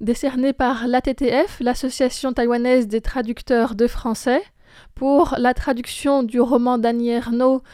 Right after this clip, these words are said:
L'écriture comme un couteau, en mandarin.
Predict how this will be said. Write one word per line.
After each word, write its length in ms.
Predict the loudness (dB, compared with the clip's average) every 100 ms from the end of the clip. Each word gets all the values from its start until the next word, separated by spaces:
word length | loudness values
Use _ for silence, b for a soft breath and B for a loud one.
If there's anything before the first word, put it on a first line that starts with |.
| B
L'écriture 840 | -4 -4 -2 -6 -6 -2 0 -2 -2
comme 220 | 0 2
un 100 | 0
couteau, 440 | -4 -4 0 0 -2 _
en 120 | -2
mandarin. 500 | 0 0 0 -2 -6